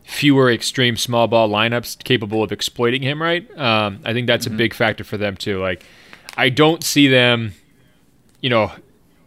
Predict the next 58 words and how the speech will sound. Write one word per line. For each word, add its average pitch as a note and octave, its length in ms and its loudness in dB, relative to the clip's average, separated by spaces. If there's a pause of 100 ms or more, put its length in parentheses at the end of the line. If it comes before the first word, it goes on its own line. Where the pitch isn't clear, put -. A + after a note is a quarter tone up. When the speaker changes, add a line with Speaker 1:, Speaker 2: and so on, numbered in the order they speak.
Speaker 1:
winning C3 800 0
multiple C3 500 -2
series B2 360 -2
in G#2+ 80 -8
the A2 80 -4
playoffs G#2 640 -2
in A2+ 200 -6
which A2 400 0 (760)
Rudy's B2 540 0
not A#2 320 -2
leaving G#2+ 320 -2
a G2+ 40 -4
major G2 380 -4
impact F2 480 -10
too, D#2+ 220 -12
right? F2+ 280 -6
Like, F#2+ 160 -6
if G#2+ 120 -4
you C3 120 2
have B2 120 2
to - 80 -4
pull B2+ 220 0
him A#2 60 4
out A2+ 180 2
in A2 60 -4
certain A2+ 280 -6
matchups G2+ 400 -2
or - 20 -2
you G#2+ 60 0
have G#2 80 -2
to G#2+ 80 -8
scale G#2+ 300 0
his G2 120 -4
minutes G2 240 -6
back G2 260 -2
a G#2 40 -10
little G#2 200 -4
bit G2+ 160 -4
or G2+ 80 -2
he's G#2 180 -6
getting G2+ 240 -4
exposed G#2 580 -2
by G2 320 0 (460)
uh, G#2 220 -2
you C3 80 -2
know, A2 80 2
ball G#2+ 240 4
handlers G#2+ 360 0
like G#2 160 -2
he G#2+ 100 -4
has G2+ 160 0
in G#2 60 -10
the G2+ 80 -6
past, G2 280 -2
like G#2 100 -8
a G2 60 -6
Chris - 260 -6
Paul, F#2+ 460 0